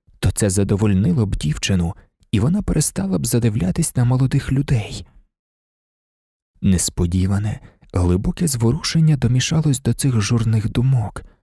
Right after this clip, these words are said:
Живучи самотньо відтоді, як оселилися на вулиці Плюме,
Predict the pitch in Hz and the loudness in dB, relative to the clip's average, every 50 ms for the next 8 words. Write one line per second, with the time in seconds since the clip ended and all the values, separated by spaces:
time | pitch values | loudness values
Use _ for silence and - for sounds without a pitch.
0 | _ _ - _ _ _ _ _ _ _ _ _ _ _ - 92 87 92 85 95 | _ _ -20 _ _ _ _ _ _ _ _ _ _ _ -2 0 0 0 0 -2
1 | - - 123 113 - 95 90 92 110 120 - - 98 90 101 95 - _ - - | -2 -2 -2 -2 0 2 2 2 2 0 0 0 0 0 0 -2 -4 _ -2 0
2 | 127 143 - 117 113 - - - - - - - 101 - - - 110 107 - 123 | 2 2 2 2 0 0 -2 -8 -18 -10 -2 -2 -2 -2 0 -2 -2 0 0 0
3 | 135 165 190 180 170 151 - - 123 120 117 110 147 156 - 135 - - 117 - | 0 0 0 2 0 0 0 2 2 2 2 2 0 0 -2 -2 -2 -2 -4 -2
4 | - 98 98 92 90 104 139 170 165 | 0 2 2 4 4 4 4 2 0